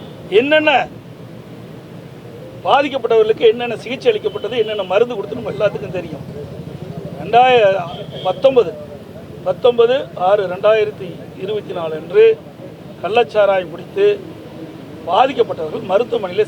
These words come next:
சேர்கிறார்கள். விழுப்புரம் மாவட்டம், விழுப்புரம் மருத்துவமனை, சேலம், அதோட கள்ளக்குறிச்சி எல்லா இடத்துலையும் சேர்க்குறாங்க, பாண்டிச்சேரியில் சேர்க்குறாங்க. அப்பொழுது இது மெத்தனால் குடித்ததாக சொல்றார்.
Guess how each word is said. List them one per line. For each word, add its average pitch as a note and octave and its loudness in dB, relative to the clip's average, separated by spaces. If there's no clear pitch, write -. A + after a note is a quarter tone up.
சேர்கிறார்கள். E3 -8
விழுப்புரம் G#3 2
மாவட்டம், F3 -4
விழுப்புரம் F#3 -2
மருத்துவமனை, E3 -6
சேலம், F3+ 2
அதோட G#3 4
கள்ளக்குறிச்சி G#3 0
எல்லா G#3 4
இடத்துலையும் A3+ -4
சேர்க்குறாங்க, F#3+ -2
பாண்டிச்சேரியில் G#3 -2
சேர்க்குறாங்க. D#3+ -2
அப்பொழுது A3 6
இது B3+ -2
மெத்தனால் A#3 2
குடித்ததாக A3 2
சொல்றார். G#3 2